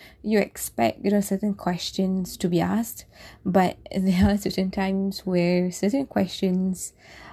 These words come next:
um, you know, put you, puts you in the spot, and, you know, you are just there, blur, confused, and you're not sure how to respond. And most of the time, personally to myself,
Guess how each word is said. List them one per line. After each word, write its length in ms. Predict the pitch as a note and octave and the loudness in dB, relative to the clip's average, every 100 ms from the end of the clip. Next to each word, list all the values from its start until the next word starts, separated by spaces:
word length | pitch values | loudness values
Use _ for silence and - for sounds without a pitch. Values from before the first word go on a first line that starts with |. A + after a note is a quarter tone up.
| - - | -20 -8
um, 580 | - G2+ G2 G2 - - - | -2 0 2 0 -4 -8 -2
you 140 | G3+ | 2
know, 100 | F#3+ | 2
put 300 | F3+ - F#3+ | 0 0 2
you, 420 | G#3 G#3 G3+ - - | 4 4 4 0 -4
puts 240 | - A3 - | -4 -2 0
you 120 | A3+ | 0
in 80 | F3+ | 2
the 100 | F3 | 0
spot, 380 | - F#3+ - - - _ - _ - | -2 -2 -4 -6 -20 _ -20 _ 2
and, 560 | G3 F#3 F3+ F3+ F3 - _ - - | 4 6 6 4 2 -6 _ -20 -4
you 80 | G#3 | 2
know, 80 | G#3+ | 6
you 280 | G3+ F3+ F3+ | 6 6 6
are 260 | E3 - - | 4 -2 -4
just 260 | G3+ G3 F3 | -2 -2 0
there, 480 | F3+ F3+ E3+ F#3+ F3+ _ _ - | 2 2 2 -2 -8 _ _ -10
blur, 840 | F3 D#3+ F3+ F3+ F3+ F3+ F3+ F#3+ G3+ - - - - | -6 2 4 6 6 6 4 0 -4 -14 -20 -16 -6
confused, 880 | F3+ F3 - F#3 F#3 F#3 F#3+ - - | -6 -4 0 2 4 2 0 -2 -4
and 160 | F3+ | 0
you're 160 | F3+ F3+ | 2 2
not 220 | G3 G3+ | 2 0
sure 400 | - - F#3 F#3 | -6 0 2 2
how 340 | F#3 - F#3 F#3+ | 0 0 0 0
to 140 | G3 | 2
respond. 600 | G3 G#3 - F3+ A3+ D#4+ - - - | 2 0 0 0 2 -2 -6 -20 -10
And 520 | - F3+ F3 F3 F3 | 0 2 4 4 4
most 240 | F3+ A#3+ - | 2 2 2
of 80 | C#4 | 0
the 100 | C#4 | 0
time, 480 | A#3 G3+ G#3+ C#4+ D#4+ - - | 0 0 0 -2 -6 -14 0
personally 520 | G3 G3+ A#3+ A#3+ C4 | 2 2 0 -2 -2
to 80 | B3 | -4
myself, 640 | B3 A#3+ A3+ B3 C#4 D4 | -6 -4 -4 0 0 -2